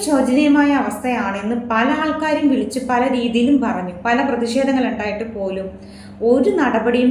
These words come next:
സ്വീകരിക്കാത്തത് കേരളത്തിലെ ജനങ്ങളോടുള്ള അവഗണന മാത്രമാണ്. ഇപ്പം ഈ സുപ്രീം കോടതി തന്നെ ഈ ഒരു വിധി ഒരു വർഷം, ഒരു വർഷം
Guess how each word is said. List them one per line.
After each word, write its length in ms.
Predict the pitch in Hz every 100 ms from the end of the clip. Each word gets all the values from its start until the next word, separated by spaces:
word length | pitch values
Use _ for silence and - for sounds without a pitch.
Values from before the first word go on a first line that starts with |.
| 254
സ്വീകരിക്കാത്തത് 720 | 226 214 214 226 220 226 220 214 - - -
കേരളത്തിലെ 480 | 226 226 240 240 254 254
ജനങ്ങളോടുള്ള 480 | 214 220 226 233 233 233 208
അവഗണന 360 | 202 202 220 240 226
മാത്രമാണ്. 560 | 196 196 220 196 175 165 - -
ഇപ്പം 140 | - 285
ഈ 20 | 294
സുപ്രീം 340 | 294 - 302 302
കോടതി 240 | 311 311 -
തന്നെ 300 | - 302 277 277
ഈ 20 | 262
ഒരു 80 | 247 226
വിധി 200 | 226 208
ഒരു 120 | 233 285 240
വർഷം, 400 | 220 - 254 - - - - -
ഒരു 100 | 247 233
വർഷം 340 | 233 226 -